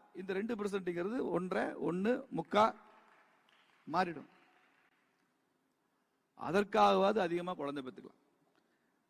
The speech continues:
உங்களுக்கு என்னங்க, எல் கே ஜி, யூ கே ஜி எல்லாம் உங்க புள்ள தாண்டி போயிருச்சு. நாங்க எல் கே ஜிக்கெல்லாம் எவ்வளவு ஃபீஸ் கட்டுறோம் தெரியுமா? ரிசர்வேஷன் வேற இல்ல எங்களுக்கு.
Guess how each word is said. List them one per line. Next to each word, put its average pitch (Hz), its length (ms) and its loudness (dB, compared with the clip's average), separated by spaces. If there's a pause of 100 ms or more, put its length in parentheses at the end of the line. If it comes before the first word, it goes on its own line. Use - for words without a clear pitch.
(140)
உங்களுக்கு 175 360 0
என்னங்க, 196 420 0
எல் 160 160 0
கே 170 200 -2
ஜி, 160 100 -4
யூ 165 80 2
கே 160 200 -2
ஜி 147 60 -4
எல்லாம் 170 160 -2
உங்க 151 200 -4
புள்ள 156 200 -2
தாண்டி 147 280 -2
போயிருச்சு. 139 480 -4 (920)
நாங்க 156 440 8
எல் 175 80 6
கே 180 160 10
ஜிக்கெல்லாம் 170 280 6
எவ்வளவு 156 220 6
ஃபீஸ் 165 300 6
கட்டுறோம் 143 260 2
தெரியுமா? 135 380 2
ரிசர்வேஷன் 160 520 2
வேற 147 240 2
இல்ல 139 200 2
எங்களுக்கு. 127 540 -2